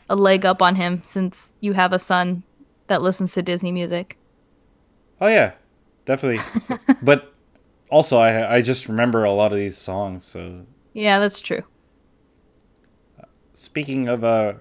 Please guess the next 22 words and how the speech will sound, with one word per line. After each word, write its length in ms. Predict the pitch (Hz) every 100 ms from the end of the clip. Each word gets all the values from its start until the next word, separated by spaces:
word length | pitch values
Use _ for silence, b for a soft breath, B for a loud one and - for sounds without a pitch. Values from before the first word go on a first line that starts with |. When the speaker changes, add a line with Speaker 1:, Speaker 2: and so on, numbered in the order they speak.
| -
Speaker 2:
Randy 360 | 120 131 120
Newman, 500 | 98 120 113 92 101 _ _ -
um, 460 | 95 95 95 95 98 _ _ _ -
the 60 | 110
next 220 | 117 -
song 220 | 131 123
you 80 | 110
chose 420 | 101 113 113 110
was 520 | 101 98 101 - - - - _
If 140 | 107 113
I 80 |
Didn't 320 | 110 113 113 104
Have 240 | 113 98
You, 380 | 95 92 110 143 _ _ _ _ _ _ _ _ _ _ _ _
which 240 | - 98 -
is, 300 | 98 - -
uh, 420 | 98 95 95 107 _ _ _ -
wa-, 240 | 101 104 -
written 540 | 101 101 123 110 107
by 380 | 90 90 87 95 95
Randy 340 | 98 95 92
Newman. 440 | 87 87 87 123